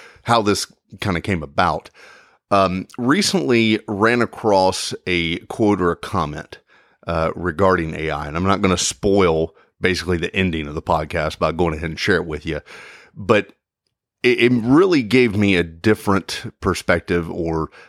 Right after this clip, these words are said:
I guess even kind of a conclusion, uh, that, that maybe we all should reach, uh, about something like A I. And then had a friend of mine remind me of a story,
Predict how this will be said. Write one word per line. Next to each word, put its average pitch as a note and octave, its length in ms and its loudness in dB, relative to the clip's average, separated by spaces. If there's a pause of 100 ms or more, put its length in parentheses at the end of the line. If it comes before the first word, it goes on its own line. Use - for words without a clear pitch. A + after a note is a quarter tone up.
I - 80 -2
guess G2+ 280 0 (580)
even A2+ 240 4
kind A2 180 0
of F#2 60 -2
a F2+ 60 -2
conclusion, F#2 760 -2 (420)
uh, D#2+ 380 -2
that, E2+ 300 -2 (100)
that F2+ 160 -2
maybe F#2 200 0
we F2+ 200 -2
all F#2+ 220 6
should - 220 -8
reach, D#2 440 -12 (320)
uh, D#2+ 240 -2
about D#2+ 300 -4
something E2+ 300 -4
like D2 240 -8
A D#2+ 180 -4
I. D2+ 260 -4 (640)
And F#2+ 500 0 (380)
then A2+ 420 0
had D3+ 560 0
a G#2 140 0
friend D3 400 0
of F2 160 0
mine D#2+ 540 -4 (280)
remind G#2+ 680 2
me F2+ 400 0
of F2 420 2
a F2+ 140 -2
story, F2+ 580 -2